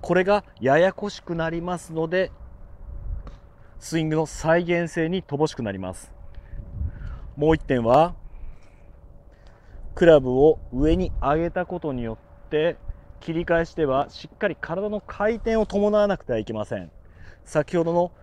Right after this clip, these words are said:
ハーフショットまでの動きでは、腕だけで振ることができましたが、フルショットの動作では、体の正面からクラブが外れていく動きがありますので、しっかり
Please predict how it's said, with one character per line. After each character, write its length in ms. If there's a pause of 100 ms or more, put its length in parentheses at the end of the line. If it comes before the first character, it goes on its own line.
(100)
ハ 360
ー 20
フ 80
シ 100
ョ 40
ッ 140
ト 60
ま 120
で 60
の 180
動 260
き 160
で 100
は、 400 (800)
腕 280
だ 160
け 120
で 100
振 180
る 100
こ 120
と 100
が 100
で 100
き 120
ま 120
し 80
た 120
が、 340 (1000)
フ 120
ル 80
シ 60
ョ 40
ッ 20
ト 120
の 60
動 180
作 140
で 80
は、 340 (880)
体 420
の 140
正 580
面 300
か 180
ら 240 (120)
ク 160
ラ 120
ブ 140
が 220 (500)
外 300
れ 140
て 200
い 60
く 160
動 100
き 140
が 80
あ 40
り 80
ま 140
す 80
の 100
で、 280 (340)
し 200
っ 40
か 100
り 120